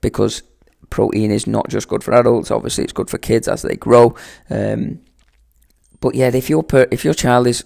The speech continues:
i-, is overweight, it's probably not a good idea to get them a double sausage and egg McMuffin to start their day. You're kind of probably not leading a great example to them. Um, it probably would have been better. There was probably other choices.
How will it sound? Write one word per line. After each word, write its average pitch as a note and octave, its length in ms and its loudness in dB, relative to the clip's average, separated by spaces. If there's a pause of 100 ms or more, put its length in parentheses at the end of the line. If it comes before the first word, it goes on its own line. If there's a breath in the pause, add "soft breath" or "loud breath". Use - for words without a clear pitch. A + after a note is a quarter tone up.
i-, - 380 -8
is A#2 140 -4
overweight, A#2 480 0
it's - 100 -6
probably C#3+ 260 -2
not C3 140 -2
a - 60 -6
good A#2 180 2
idea G#2+ 260 2
to - 120 -8
get - 100 -6
them G#2+ 120 -6
a G#2 40 -6
double A2 260 -2
sausage G#2+ 420 -4
and A2 80 -4
egg A#2 100 -6
McMuffin A2 420 -8
to - 80 -12
start A2+ 300 -4
their A2+ 140 0
day. G#2 220 0 (440 loud breath)
You're - 100 -6
kind C3 300 2
of C3+ 80 2
probably - 260 0
not A2+ 180 -2
leading A2 280 -2
a - 40 -4
great G#2+ 240 0
example A2 440 -4
to A2 260 0
them. A#2 160 2 (480 loud breath)
Um, A2 560 0 (200)
it - 180 -2
probably A2+ 260 2
would A2 160 6
have G#2+ 60 0
been A2 160 2
better. G#2+ 400 6 (440 loud breath)
There F3 80 2
was E3 120 0
probably F#3+ 320 2
other B2+ 200 4
choices. B2+ 520 0